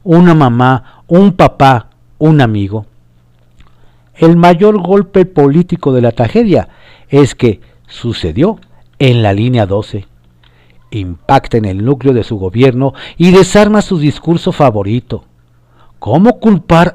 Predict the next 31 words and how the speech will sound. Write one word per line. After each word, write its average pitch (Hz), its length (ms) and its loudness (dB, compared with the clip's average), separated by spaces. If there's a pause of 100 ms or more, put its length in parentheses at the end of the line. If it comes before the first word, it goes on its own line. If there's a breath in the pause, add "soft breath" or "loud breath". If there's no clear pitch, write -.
este 147 380 0
mal 139 200 2
a 151 60 2
los 143 240 0
neoliberales 120 680 0
del 110 160 0
pasado 107 500 -4 (340 soft breath)
si 151 220 2
el 160 140 4
mismo 208 440 2
grupo 190 380 0
político, 156 680 -2 (160)
el 98 180 -6
suyo, 143 460 0 (320 soft breath)
ha 156 220 4
gobernado 131 760 0
la 117 140 0
ciudad 123 260 -2
desde 123 280 0
hace 123 220 -2
más 127 440 -2
de 113 160 -2
dos 123 320 -4
décadas? 180 580 -2 (1200 soft breath)
El 143 400 4
que 139 160 4
la 131 180 4
promovió 131 640 2
e 147 60 4
inauguró 131 640 2 (160 soft breath)
fue 185 380 2